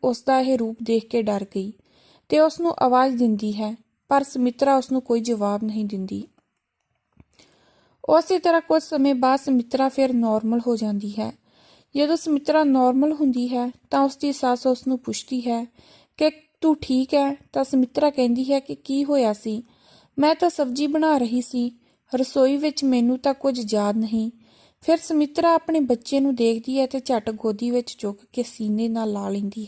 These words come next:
ਹੈ। ਕੁਝ ਦਿਨ ਬਾਅਦ ਉਸ ਦਾ ਘਰ ਵਾਲਾ ਘਰ ਆਉਂਦਾ ਹੈ। ਉਸ ਦੀ ਸੱਸ ਸਮਿਤਰਾ ਦੇ ਪਤੀ ਨੂੰ ਸਮਿਤਰਾ ਦਾ ਉਹ ਰੂਪ ਦੱਸਦੀ ਹੈ। ਇਸ ਤਰ੍ਹਾਂ ਇੱਕ ਦਿਨ ਹੋਰ ਬੀਤਦਾ ਹੈ ਤਾਂ ਸਮਿਤਰਾ ਫਿਰ ਉਹੀ ਰੂਪ ਵਿੱਚ ਆ ਜਾਂਦੀ ਹੈ।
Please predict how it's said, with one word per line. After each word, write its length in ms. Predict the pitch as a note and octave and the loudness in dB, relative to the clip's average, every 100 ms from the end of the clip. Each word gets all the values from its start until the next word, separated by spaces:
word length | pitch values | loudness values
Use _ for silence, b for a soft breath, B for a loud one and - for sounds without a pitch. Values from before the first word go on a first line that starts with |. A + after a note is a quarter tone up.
| A3 | -12
ਹੈ। 120 | A#3+ - b b b b b b | -16 -18 b b b b b b
ਕੁਝ 220 | - E4 E4+ | 2 2 2
ਦਿਨ 240 | F4+ E4+ | 0 2
ਬਾਅਦ 280 | D#4 D#4 D4+ | 4 4 2
ਉਸ 140 | D4 | 0
ਦਾ 140 | D4 D4+ | 2 0
ਘਰ 240 | D#4 D4 | 2 2
ਵਾਲਾ 260 | B3 A#3 A#3+ | 4 2 0
ਘਰ 240 | C4 A#3+ | 0 0
ਆਉਂਦਾ 320 | G#3 G3+ G#3 | 0 -2 -2
ਹੈ। 200 | G#3+ G#3+ B3 b b b _ | -4 -6 -10 b b b _
ਉਸ 200 | D4 D4+ | 2 2
ਦੀ 140 | - D#4+ | 2 0
ਸੱਸ 360 | - C#4 C#4 | 2 2 2
ਸਮਿਤਰਾ 500 | D4+ C4 B3 C#4 C#4 | 0 0 0 2 2
ਦੇ 120 | C4 | 2
ਪਤੀ 380 | C#4 - G#3 A#3+ | -2 -4 -4 -2
ਨੂੰ 240 | A#3+ A#3+ B3 _ - | 0 -2 -6 _ -16
ਸਮਿਤਰਾ 560 | - C4+ C4 C#4+ C#4+ | 0 2 2 2 2
ਦਾ 140 | C#4 C#4+ | 2 0
ਉਹ 280 | - A#3 | 2 2
ਰੂਪ 200 | B3 A#3 A#3+ | 2 -2 -4
ਦੱਸਦੀ 540 | A3 G3+ - G#3 G3+ | -4 -2 -4 -4 -4
ਹੈ। 140 | G#3 A#3 B B B B B | -6 -8 B B B B B
ਇਸ 180 | - E4+ | 0 0
ਤਰ੍ਹਾਂ 240 | - F4 | 2 2
ਇੱਕ 260 | F4+ E4+ - | 2 2 0
ਦਿਨ 240 | D4 E4 | 0 0
ਹੋਰ 320 | E4 D4+ D#4 D#4+ | 0 2 2 2
ਬੀਤਦਾ 440 | B3+ A#3+ A3+ A3+ | 0 -2 0 0
ਹੈ 240 | A3+ A3 C4 b b b _ | 0 -4 -8 b b b _
ਤਾਂ 140 | D4 | 2
ਸਮਿਤਰਾ 520 | D#4 - C4+ C4+ D4+ D4 | 2 2 0 2 2 2
ਫਿਰ 280 | - C#4 | 2 2
ਉਹੀ 240 | C#4 C4 C4+ | 2 2 -2
ਰੂਪ 200 | B3 A#3 - | -2 -6 -2
ਵਿੱਚ 240 | B3 A#3+ | -2 0
ਆ 100 | A3 | -4
ਜਾਂਦੀ 460 | G#3 G#3 G3+ G#3 G#3 | -2 -4 -4 -6 -6
ਹੈ। 140 | G#3+ | -8